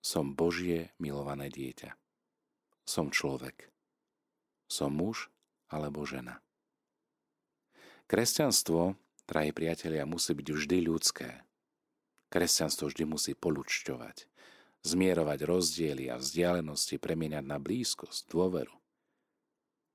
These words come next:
Jedným zlom v cirkvi, ba dokonca zvrátenosťou, je klerikalizmus,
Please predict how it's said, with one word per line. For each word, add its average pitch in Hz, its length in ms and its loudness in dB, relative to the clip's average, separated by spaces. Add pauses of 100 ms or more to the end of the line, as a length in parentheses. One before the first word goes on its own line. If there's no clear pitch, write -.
(460)
Jedným 92 320 4
zlom 90 320 2
v - 80 -6
cirkvi, 90 400 2
ba 85 160 0
dokonca 85 400 -2
zvrátenosťou, 73 880 -2
je 71 80 -2
klerikalizmus, 69 1040 -2